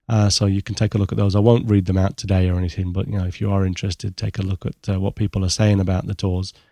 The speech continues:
um, very kindly, I should say. During the tour, we've, uh, you know, most of the instruction as such, um, I've, I've started to really call it a tour and workshop, um, because, you know, the, a lot of it is about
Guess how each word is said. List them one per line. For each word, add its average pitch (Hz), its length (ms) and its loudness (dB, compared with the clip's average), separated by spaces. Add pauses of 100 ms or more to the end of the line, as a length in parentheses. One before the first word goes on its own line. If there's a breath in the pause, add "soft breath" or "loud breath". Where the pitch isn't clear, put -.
(480 soft breath)
um, 95 460 -2
very 107 280 2
kindly, 98 440 0
I 90 60 -2
should - 240 -6
say. 92 260 -6 (720)
During 160 300 4
the 117 80 0
tour, 101 340 2
we've, 98 460 -2
uh, 104 180 2
you 113 80 -4
know, 98 100 2
most 127 340 0
of 117 140 -2
the 120 300 0
instruction 107 720 -2
as 90 140 -2
such, - 500 -4
um, 92 360 0
I've, 117 200 -8
I've 123 140 -4
started 151 360 -2
to 123 120 -4
really 117 280 2
call 104 320 -2
it 98 80 -2
a 95 60 -2
tour 104 440 -2
and 92 140 -2
workshop, 95 640 -4 (420 soft breath)
um, 92 340 -2
because, 101 600 0
you 113 120 -2
know, 95 200 0 (280)
the, 104 440 2 (420)
a 120 80 2
lot 131 180 4
of 135 140 2
it - 180 -2
is 110 300 2
about 101 380 2